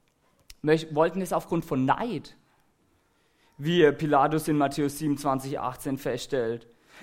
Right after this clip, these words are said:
Pilatus war damals der Römer in Jerusalem, der das Sagen hatte. Und im tiefsten Kern erkennt Neid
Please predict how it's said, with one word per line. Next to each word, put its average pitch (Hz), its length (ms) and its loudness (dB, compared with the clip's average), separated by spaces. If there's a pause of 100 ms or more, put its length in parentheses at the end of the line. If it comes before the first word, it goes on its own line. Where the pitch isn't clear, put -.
Pilatus 185 680 4
war 151 360 6
damals 160 420 4
der 139 160 0
Römer 160 260 0
in 147 80 2
Jerusalem, 135 540 -2
der 123 220 2
das 127 200 -10
Sagen 113 380 -4
hatte. 110 380 -10 (1200)
Und 185 120 6
im 202 120 4
tiefsten 262 440 2
Kern 208 340 4
erkennt 160 420 2
Neid 175 560 4